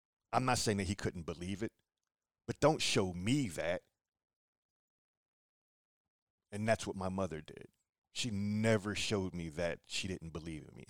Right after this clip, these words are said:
I don't know if she, I could have told my mom that I was gonna go jump off the building and fly, and she would have been like, "Fly high, baby."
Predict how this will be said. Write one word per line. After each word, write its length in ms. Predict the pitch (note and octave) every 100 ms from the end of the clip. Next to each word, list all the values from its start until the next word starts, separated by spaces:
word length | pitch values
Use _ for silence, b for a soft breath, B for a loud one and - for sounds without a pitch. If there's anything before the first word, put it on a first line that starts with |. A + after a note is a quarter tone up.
| -
I 120 | A#2
don't 160 | F#3 F#2+
know 100 | C#2+
if 80 |
she, 100 | -
I 100 | -
could 100 | D3+
have 80 | F3
told 180 | - C#3+
my 80 | C#3
mom 240 | C3 C3+
that 60 | A#2+
I 60 |
was 100 | A#2+
gonna 160 | A#2 A2
go 160 | A2 A2
jump 260 | A2+ A2
off 140 | G#2+ -
the 60 |
building 320 | F2 G2 F2 E2
and 80 |
fly, 360 | - E2+ D#2 D2+
and 100 | -
she 120 | - A#2
would 100 | F#2+
have 80 |
been 80 | G2
like, 160 | F#2+ -
"Fly 260 | G#2+ A2+
high, 220 | G#2+ F#2 D#2
baby." 340 | E2 D2+ D#2